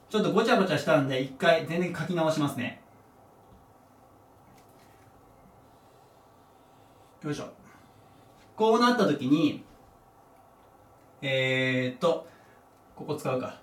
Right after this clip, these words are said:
ここ三ですね。三。で、マイナス二のが近くなるから、今度、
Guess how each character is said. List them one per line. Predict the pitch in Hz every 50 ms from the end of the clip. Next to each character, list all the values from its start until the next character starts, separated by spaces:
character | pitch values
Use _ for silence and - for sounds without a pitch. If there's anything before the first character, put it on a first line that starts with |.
| - _ _ _ - - - - _ _ - - _ - _ _ _
こ | - 220 220
こ | 269 262
三 | - - 220 202 196 196 190
で | 190 175
す | - -
ね。 | 123 131 - - -
三。 | - - - - 135 131 - - - - - - -
で、 | 190 160 160
マ | 202 254 302 320
イ | 330 339
ナ | 339 320
ス | 311 320
二 | 320 330
の | 320 285
が | - - -
近 | - - - 311 302 294
く | - 214
な | 196 185 165
る | 151 151
か | 147
ら、 | 139 143 -
今 | - 175 160 143 131
度、 | 127 139 143 147 - -